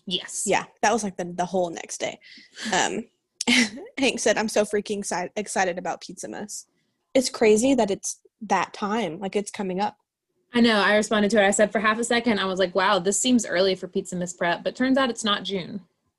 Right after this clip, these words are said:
Speaker 1: The way this whole lockdown, quarantine, we're not even still locked down, I guess. I don't know what this is. But the way this whole time period has gone,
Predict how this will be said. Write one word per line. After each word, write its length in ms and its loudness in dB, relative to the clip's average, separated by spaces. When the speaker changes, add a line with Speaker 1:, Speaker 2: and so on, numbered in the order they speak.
Speaker 1:
The 160 6
way 220 8
this 220 2
whole 680 2
lockdown, 800 2
quarantine, 760 2
we're 60 2
not 140 4
even 280 4
still 340 2
locked 420 -4
down, 360 2
I 100 -4
guess. 380 -4
I 80 0
don't 140 2
know 100 -8
what 180 -8
this 160 -16
is. 400 -6
But 140 0
the 100 0
way 160 2
this 140 2
whole 140 0
time 320 -2
period 300 2
has 160 -8
gone, 640 -6